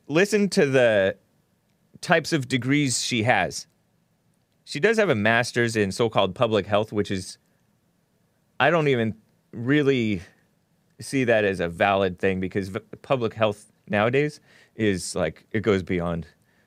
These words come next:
what's reasonable. But she has a degree in community studies, which is to say social justice nonsense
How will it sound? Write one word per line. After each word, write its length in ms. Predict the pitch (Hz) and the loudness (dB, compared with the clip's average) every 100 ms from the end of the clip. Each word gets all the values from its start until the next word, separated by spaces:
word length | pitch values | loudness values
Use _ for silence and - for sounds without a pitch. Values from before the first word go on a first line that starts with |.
| _ _ _ | _ _ _
what's 240 | 98 90 | -4 -4
reasonable. 540 | 92 101 98 95 85 80 _ _ _ _ _ _ _ _ _ _ _ _ _ _ _ _ _ _ _ _ _ | -2 -2 -2 -2 -2 -4 _ _ _ _ _ _ _ _ _ _ _ _ _ _ _ _ _ _ _ _ _
But 240 | - 139 131 | 2 2 2
she 280 | - 196 214 | 2 4 6
has 540 | 151 131 123 - - _ _ _ _ _ | 4 4 0 -4 -12 _ _ _ _ _
a 540 | 139 139 139 135 120 - _ _ _ _ _ | 4 4 4 4 2 -2 _ _ _ _ _
degree 640 | 143 139 165 180 190 196 - _ _ _ _ _ _ | -2 2 2 2 2 0 -2 _ _ _ _ _ _
in 640 | 175 165 156 151 151 151 135 _ _ _ _ - | 0 2 4 2 2 0 -4 _ _ _ _ -4
community 720 | 175 139 170 202 220 220 214 | 0 2 2 2 2 0 0
studies, 760 | - - 196 135 131 156 - _ _ _ _ _ _ _ _ _ | -4 2 4 4 2 0 -8 _ _ _ _ _ _ _ _ _
which 200 | 143 143 | -2 2
is 220 | 156 135 | 0 0
to 120 | - | -4
say 260 | 139 151 139 | -2 2 2
social 360 | - 143 - 135 | 2 0 2 0
justice 480 | 120 120 - 113 | 2 0 -2 -6
nonsense 540 | 107 101 98 120 - | 0 0 0 -4 -6